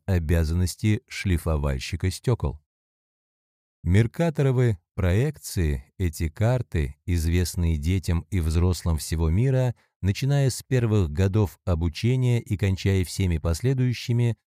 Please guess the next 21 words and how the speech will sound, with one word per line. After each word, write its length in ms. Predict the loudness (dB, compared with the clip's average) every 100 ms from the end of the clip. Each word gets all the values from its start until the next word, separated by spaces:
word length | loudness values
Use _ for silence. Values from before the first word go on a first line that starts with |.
| _ 0
остаются 600 | 0 2 2 2 -2 0
незаменимыми 920 | 0 2 2 2 2 2 2 2 0
в 100 | -4
школах, 580 | -6 0 2 2 -2
путешествиях 960 | -4 -4 -4 -2 -2 -2 -2 -2 -2 -2
и 40 |
войнах 520 | -2 0 0 2 0 -2
со 220 | -2 0
времени 400 | 0 0 0 2
завершения 680 | 2 0 -2 -2 0 0
публикации 880 | 0 0 0 2 -2 0 0 0 0 _ -4
«Атласа» 800 | -4 -2 -4 -4 -2 -2 -2 -8 _
Меркатора 760 | 0 0 0 0 0 -2 -6 -10 _ _ _ _ -2
в 20 |
тысяча 320 | 0 0 -4
пятьсот 420 | -2 -2 0 0
девяносто 580 | 0 0 2 0 0 -4
пятом 400 | -2 -2 -2 -2
году. 380 | 0 0 -2 -4 _ _ _ _ _ _ _ _ _ 0
Фламандский 800 | 2 4 2 -2 -2 0 0 -2
картограф 920 | -2 0 0 0 0 2 0 -2 -8